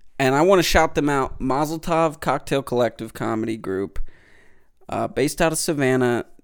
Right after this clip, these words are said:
They're fabulous people. I've worked with them.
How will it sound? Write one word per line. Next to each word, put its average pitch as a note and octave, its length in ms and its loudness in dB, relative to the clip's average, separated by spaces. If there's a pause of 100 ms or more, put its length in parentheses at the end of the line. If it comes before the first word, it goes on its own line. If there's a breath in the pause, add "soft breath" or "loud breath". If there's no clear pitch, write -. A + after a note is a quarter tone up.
(200)
They're A2 160 -6
fabulous C#3+ 560 -2
people. A2+ 520 -4 (760)
I've A#2+ 180 0
worked C3 220 4
with C3 100 -6
them. C3 320 0